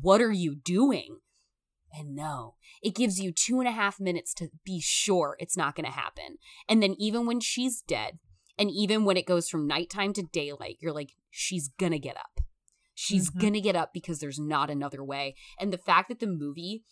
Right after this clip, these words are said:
Speaker 1: has done such a good job of convincing you that the terms and conditions you've signed on for would prevent what you just saw from happening is an incredible fucking trick.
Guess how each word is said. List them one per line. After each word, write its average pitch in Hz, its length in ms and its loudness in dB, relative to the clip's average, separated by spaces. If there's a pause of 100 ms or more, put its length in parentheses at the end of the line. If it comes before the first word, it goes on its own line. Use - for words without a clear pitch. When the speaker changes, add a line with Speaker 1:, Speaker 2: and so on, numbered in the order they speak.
(140)
Speaker 1:
has 190 160 -6
done 170 140 -4
such 175 160 -8
a 160 40 -6
good 151 300 -6
job 175 180 0
of 180 120 -6
convincing 143 600 -6
you 208 200 -4
that 175 120 -8
the 147 80 -8
terms 160 320 -6
and 160 100 -6
conditions 147 500 -6
you've 139 100 -10
signed 143 340 -6
on 139 200 -4
for 190 260 -4
would 165 160 -8
prevent 147 380 -6
what 165 160 -6
you 147 100 -10
just 151 160 -12
saw 139 160 -2
from 139 180 -10
happening 180 460 -4 (260)
is 208 140 -2
an 180 80 0
incredible 139 540 -4
fucking - 320 -12
trick. - 240 -14